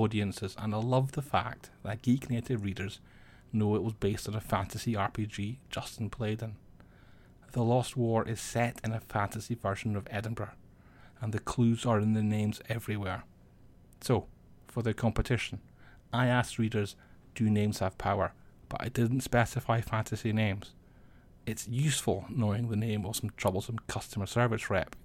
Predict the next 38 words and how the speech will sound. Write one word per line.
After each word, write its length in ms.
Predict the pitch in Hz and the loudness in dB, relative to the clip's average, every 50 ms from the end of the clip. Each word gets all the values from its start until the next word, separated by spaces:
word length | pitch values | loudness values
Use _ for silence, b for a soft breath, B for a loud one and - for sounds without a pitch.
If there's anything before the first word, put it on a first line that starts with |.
| - - | -6 -4
that 140 | 107 90 | -2 -2
you're 100 | 71 - | -2 -2
trying 240 | - - 101 104 110 | -4 -2 -2 -2 -2
to 120 | - - 120 | -4 -4 -4
deal 180 | 123 127 117 | -2 -2 -2
with. 280 | - - - - - - B B B B B B B B B B B B - | -2 -4 -6 -8 -10 -12 B B B B B B B B B B B B -4
But 120 | 113 117 | -2 -2
is 140 | 113 - - | -2 -2 -4
it 100 | - - | -4 -4
powerful? 600 | - 110 123 131 143 135 - - - - - - - - - - - - B B B B B B B B B B B B | -2 0 2 2 2 2 0 -2 -6 -10 -10 -12 -18 -20 -20 -20 -20 -20 B B B B B B B B B B B B
I'll 200 | 98 107 113 120 | 0 2 4 4
let 200 | 135 151 160 170 | 4 4 2 0
you 120 | 185 170 156 | 0 2 2
know 260 | 135 131 131 135 135 - | 4 4 4 2 0 -2
how 100 | - 110 | -4 -4
people 340 | - 143 135 - - 127 - | -2 -2 -2 0 -2 0 0
answered 380 | 110 117 131 131 - 120 - | 0 0 0 -2 -4 -6 -6
at 160 | - 95 95 98 | -4 -4 -2 -2
the 160 | 104 - - | -2 0 0
end 320 | 113 113 113 113 120 - - - | 2 4 4 2 2 0 -4 -4
of 120 | 113 - | -2 2
this 180 | - 104 - - | 2 2 0 0
podcast. 560 | - 101 101 - - - 92 87 - - - - B B B B B B B | -2 -2 -2 -2 -2 -2 -2 -2 -4 -8 -14 -18 B B B B B B B
Oh 120 | 117 110 | 4 6
yeah, 180 | 107 98 92 90 - - - - B B B B B B | 6 6 4 2 0 -6 -18 -20 B B B B B B
it's 160 | 107 104 - | -2 -2 0
gonna 180 | - - 107 104 | 2 2 4 4
be 80 | 110 | 4
one 160 | 107 104 107 104 | 4 4 4 4
of 80 | 101 | 2
those 220 | 101 107 104 107 117 | 2 2 2 2 0
episodes. 640 | 110 104 - - 98 - - 104 101 101 - - - - - - - - - - - - - - - B B B B B B B - - - 104 | -2 -4 -4 -6 -8 -6 -6 -6 -8 -8 -10 -16 -20 -20 -20 -20 -20 -20 -20 -20 -20 -20 -20 -20 -20 B B B B B B B -12 -8 -8 0
Do 100 | - 127 | 4 6
you 160 | 135 135 131 127 | 6 8 8 8
know 140 | 127 123 | 8 8
what 340 | 117 107 107 104 107 107 107 | 6 4 4 4 4 4 4
is 140 | 127 127 - | 4 2 0
powerful? 580 | - - 98 87 85 82 78 - - - - | 0 2 2 2 2 0 -4 -6 -8 -12 -12